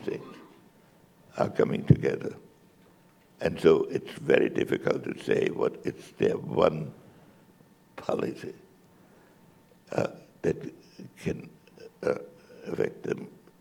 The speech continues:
because then, uh, the one, the, well, there are traditional states that exist in the,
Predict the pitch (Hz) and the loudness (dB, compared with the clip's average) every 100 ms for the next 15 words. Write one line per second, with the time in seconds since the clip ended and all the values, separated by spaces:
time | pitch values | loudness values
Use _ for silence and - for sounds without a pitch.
0 | _ _ - - - 65 - - - - | _ _ -6 -4 4 4 4 -2 2 2
1 | 202 - - - _ - _ - - - | 0 -8 -16 -20 _ -20 _ -20 -20 -20
2 | _ _ _ _ _ _ _ - 78 - | _ _ _ _ _ _ _ 0 0 0
3 | - - - _ _ _ _ _ _ _ | -12 -20 -20 _ _ _ _ _ _ _
4 | _ _ _ _ _ _ _ _ _ - | _ _ _ _ _ _ _ _ _ -4
5 | 52 98 - 156 - - - _ _ _ | 2 2 4 -2 -6 -14 -20 _ _ _
6 | _ _ _ _ _ _ _ - _ _ | _ _ _ _ _ _ _ -20 _ _
7 | _ - 65 - - - - 82 - - | _ -4 -4 -4 -10 -20 -18 -16 -18 -20
8 | _ - - - - - - - - - | _ -4 -2 0 -2 -4 -12 -14 -14 -20
9 | _ _ _ _ _ _ _ - - _ | _ _ _ _ _ _ _ -20 -20 _
10 | _ - _ - 85 - - - 60 - | _ -20 _ -2 -2 0 0 0 -6 -6
11 | - - 57 - - - - - _ _ | -6 -4 -4 -4 -16 -20 -20 -20 _ _
12 | _ - - - - - - - - 65 | _ -8 -8 -6 -8 -6 -6 -6 -12 -10
13 | 69 | -8